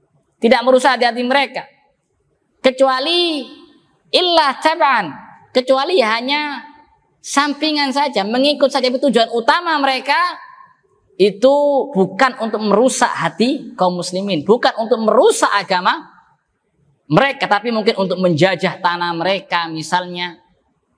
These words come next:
atau untuk kepentingan-kepentingan duniawi lainnya. Tujuan utamanya bukan untuk merusak hati-hati kaum muslimin,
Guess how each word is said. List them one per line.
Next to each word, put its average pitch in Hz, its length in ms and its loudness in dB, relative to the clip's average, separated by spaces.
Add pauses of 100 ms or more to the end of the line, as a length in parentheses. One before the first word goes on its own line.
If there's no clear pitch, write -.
(120)
atau 165 320 2
untuk 190 240 0
kepentingan-kepentingan 196 1040 -2
duniawi 185 480 0
lainnya. 202 400 0 (640)
Tujuan 196 240 0
utamanya 233 400 0
bukan 240 480 0
untuk 247 160 2
merusak 247 400 2
hati-hati 220 480 0
kaum 233 320 -4
muslimin, 247 480 -2